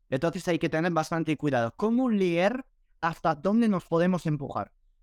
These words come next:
Bueno, pues esto básicamente va a depender también de tu lectura de tu propia mente.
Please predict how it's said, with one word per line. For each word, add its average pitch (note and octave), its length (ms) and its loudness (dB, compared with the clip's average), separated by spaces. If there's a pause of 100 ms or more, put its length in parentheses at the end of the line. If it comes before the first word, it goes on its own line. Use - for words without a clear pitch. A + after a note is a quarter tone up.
Bueno, D#3+ 220 2
pues D#3+ 240 -2
esto A3+ 260 -2
básicamente F#3 560 0
va C#3+ 200 2
a C#3+ 160 -4
depender E3+ 420 -2
también E3 320 0
de E3 80 2
tu D3+ 220 -6
lectura F#3+ 480 0
de C#3+ 100 -6
tu - 140 -20
propia D#3+ 420 0
mente. A#2 320 -2